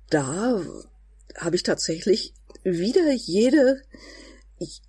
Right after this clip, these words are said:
alles, was man im Moment beigebracht bekommt, ist, „C D ist tot, alles geht digital, bitte machen Sie, wenn überhaupt, nur Vinyl, aber C Ds um Gottes Willen“, habe ich mich entschlossen,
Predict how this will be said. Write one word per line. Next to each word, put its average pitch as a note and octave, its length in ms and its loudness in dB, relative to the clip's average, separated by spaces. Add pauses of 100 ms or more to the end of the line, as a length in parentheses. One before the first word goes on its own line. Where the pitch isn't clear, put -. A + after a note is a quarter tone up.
alles, G#3+ 300 2
was G#3+ 120 0
man G#3 140 2
im F#3 40 4
Moment F3 300 2
beigebracht F3+ 640 0
bekommt, G3+ 340 0
ist, - 340 -2
„C E3 140 0
D E3 200 4
ist - 200 -2
tot, G3 480 2
alles D#3+ 240 -2
geht D3+ 220 -2
digital, G#3 720 2 (320)
bitte E3+ 180 0
machen D#3 260 -2
Sie, D3 160 -2
wenn C#3 140 2
überhaupt, C#3 340 -2
nur C#3+ 140 -6
Vinyl, G3 540 4
aber - 320 -4
C D#3+ 160 -2
Ds D#3+ 240 2
um D#3 80 -6
Gottes C#3 340 -2
Willen“, G3 260 4 (300)
habe - 100 -16
ich D3 120 -6
mich D#3+ 200 -8
entschlossen, - 560 -4